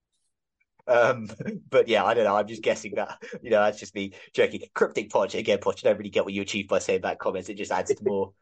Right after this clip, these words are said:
<laughs> uncertainty. But no, who, I have no clue what Poch was referring to. But, you know, if, if it was Dua Lipa, you know, then that, that would, that would perhaps explain it. But no, I, honestly, being serious, look, it was nothing. Like, it's the way football is. Like, sure, it's a bit naff, sure, you know,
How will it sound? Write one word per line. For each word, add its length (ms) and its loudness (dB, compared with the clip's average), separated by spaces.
<laughs> 180 -20
uncertainty. 500 -2
But 220 -2
no, 180 0
who, 260 -6
I 100 -2
have 100 -4
no 120 -4
clue 140 -4
what 100 0
Poch 180 -8
was 120 -12
referring 320 -4
to. 200 -12
But, 180 -4
you 120 -4
know, 180 2
if, 160 -2
if 220 -6
it 80 -4
was 140 -2
Dua 160 2
Lipa, 520 2
you 80 -12
know, 120 -2
then 280 -8
that, 160 -2
that 160 2
would, 160 -4
that 160 2
would 120 2
perhaps 220 -4
explain 300 0
it. 100 -4
But 180 -2
no, 260 2
I, 200 4
honestly, 320 0
being 200 -2
serious, 240 -2
look, 280 0
it 180 -4
was 100 -4
nothing. 300 0
Like, 180 0
it's 140 -6
the 60 0
way 120 6
football 280 -2
is. 160 2
Like, 180 0
sure, 400 2
it's 120 -14
a 40 -14
bit 160 -4
naff, 260 -2
sure, 280 2
you 240 -6
know, 140 -4